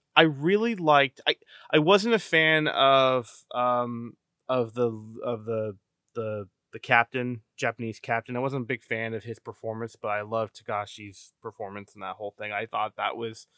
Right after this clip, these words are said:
had more, maybe, maybe it's the English, maybe it's the, for the most of the film that he spoke only in Japanese, so I wasn't like, 'cause, but with the captain speaking English, it just felt really, really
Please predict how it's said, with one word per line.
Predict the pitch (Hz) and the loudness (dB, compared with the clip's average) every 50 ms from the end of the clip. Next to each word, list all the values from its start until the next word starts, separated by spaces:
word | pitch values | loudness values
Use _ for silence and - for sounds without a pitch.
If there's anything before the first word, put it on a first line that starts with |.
| _ _ _ _ _ | _ _ _ _ _
had | - 170 165 | 4 4 6
more, | 156 160 165 160 160 156 147 143 139 131 120 - _ _ _ _ _ _ _ _ _ _ _ _ _ _ _ _ _ _ _ _ | 4 4 4 6 8 8 8 6 4 2 0 -4 _ _ _ _ _ _ _ _ _ _ _ _ _ _ _ _ _ _ _ _
maybe, | - 160 170 175 180 190 196 202 214 208 185 214 202 196 190 - - | -6 -2 2 4 8 10 12 12 12 10 8 4 4 2 0 -2 -2
maybe | 156 165 156 160 160 165 170 175 180 165 165 170 160 160 | -2 0 2 4 6 8 8 8 6 4 2 0 0 0
it's | 156 - - - | -2 -2 -8 -8
the | 135 135 139 135 | -6 -4 -2 -2
English, | 135 135 131 135 135 135 131 - - - | -2 -2 -2 0 0 0 0 -2 -6 -6
maybe | 120 123 123 120 123 127 | -2 -2 -2 -2 -2 -6
it's | 120 - - | -6 -6 -10
the, | - 113 | -12 -12
for | - _ 131 117 | -8 _ -6 -4
the | 104 | -2
most | 107 113 120 123 - - 120 | -2 0 -2 -2 -2 -4 -6
of | |
the | 117 | -6
film | - - - 120 117 117 117 113 110 | -6 -6 -6 -4 -4 -2 -4 -4 -4
that | 107 101 98 - | -6 -6 -8 -8
he | - 120 113 110 110 110 104 - _ _ _ _ _ _ | -10 -10 -10 -8 -10 -10 -12 -14 _ _ _ _ _ _
spoke | - - - 127 117 - | -12 -2 2 2 2 2
only | 117 113 113 113 | 0 -2 -2 -4
in | 117 110 | -4 -2
Japanese, | 113 113 113 110 - 113 104 107 107 110 113 110 - | 0 0 0 0 -2 -6 -12 -12 -10 -10 -10 -10 -10
so | - 123 104 98 107 | -10 -12 -10 -10 -10
I | 101 104 | -10 -8
wasn't | 104 101 98 104 110 - _ | -10 -12 -12 -14 -18 -18 _
like, | 120 110 104 101 - _ _ | -16 -16 -16 -16 -20 _ _
'cause, | - 143 127 107 | -8 -8 -6 -2
but | - 123 117 120 | -2 -2 -2 0
with | 120 123 117 - | -2 -2 -2 -4
the | - - | -8 -4
captain | - 139 135 131 - - 127 117 | 2 4 4 4 2 0 -8 -14
speaking | - 131 110 - 117 113 110 | -14 -16 -16 -14 -12 -12 -10
English, | 110 117 110 110 107 98 - - | -10 -10 -8 -8 -8 -8 -8 -10
it | 101 | -12
just | 117 110 - - | -14 -14 -10 -6
felt | 120 110 101 92 | -6 -6 -6 -8
really, | 98 101 107 107 107 104 | -10 -12 -12 -10 -10 -12
really | 98 95 101 107 104 104 101 98 | -14 -12 -12 -12 -10 -12 -12 -16